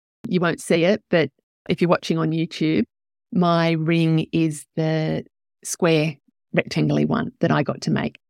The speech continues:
And it was a beautiful experience. It's kind of a asymmetrical ring that wraps around my finger, but it doesn't join in the middle. You, have a look, have a look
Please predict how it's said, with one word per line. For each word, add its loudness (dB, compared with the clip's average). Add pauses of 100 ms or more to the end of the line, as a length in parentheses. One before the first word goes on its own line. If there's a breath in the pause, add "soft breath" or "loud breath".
(320)
And 2
it -2
was 0
a 2
beautiful 2
experience. -4
It's -10
kind 0
of 0
a 2 (420)
asymmetrical 0 (220 soft breath)
ring 2
that -4
wraps -6
around -2
my -2
finger, 0
but -2
it -4
doesn't -2
join 0
in -2
the 2
middle. -2 (120)
You, -4
have 2
a 8
look, -2 (120)
have 0
a 2
look -2